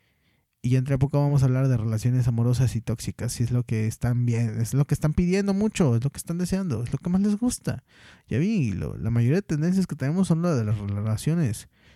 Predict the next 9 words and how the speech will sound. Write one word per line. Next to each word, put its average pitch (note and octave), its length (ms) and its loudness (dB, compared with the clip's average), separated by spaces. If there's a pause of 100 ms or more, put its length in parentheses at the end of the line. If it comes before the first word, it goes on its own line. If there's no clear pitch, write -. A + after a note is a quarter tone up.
sobre A2+ 200 -2
todo A#2+ 140 0
las D#3+ 140 0
fracasadas. - 640 -4 (640)
<laughs> E3+ 600 -10
Pero A2+ 140 0
no A2+ 80 2
se D#3+ 120 0
preocupen - 520 -6